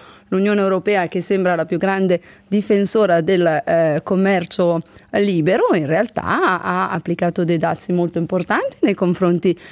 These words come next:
della Cina. Io ricordo che la Segreteria di Stato dell'Economia di solito ci impiega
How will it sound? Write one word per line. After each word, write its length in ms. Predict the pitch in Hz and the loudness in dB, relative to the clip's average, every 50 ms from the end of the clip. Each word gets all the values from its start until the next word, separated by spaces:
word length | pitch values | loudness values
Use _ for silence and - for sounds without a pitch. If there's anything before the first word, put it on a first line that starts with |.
| - - | -20 -14
della 340 | - - 185 180 180 175 180 | -4 0 2 4 4 4 2
Cina. 480 | - - - - 180 170 151 156 139 147 | 0 -2 -2 0 2 2 2 2 0 0
Io 180 | - 220 277 | 2 2 2
ricordo 500 | 311 247 - - 196 170 175 165 151 170 | 2 0 0 0 0 0 0 0 0 -2
che 100 | 156 175 | 0 0
la 80 | 170 175 | 0 0
Segreteria 500 | - - 185 196 196 175 208 202 202 196 | 0 0 0 0 0 0 2 2 2 2
di 140 | 180 196 185 | 2 0 -2
Stato 280 | - - 196 185 202 | 0 -2 0 0 0
dell'Economia 520 | 190 190 185 190 - 202 196 190 208 277 359 | 0 0 0 0 0 0 0 2 2 2 2
di 100 | 302 220 | 2 0
solito 340 | - 190 196 226 226 247 | 0 0 0 0 0 -2
ci 140 | 220 - - | -2 -2 -2
impiega 480 | 180 170 160 - 185 185 175 185 185 | -2 -2 0 0 0 0 2 0 -2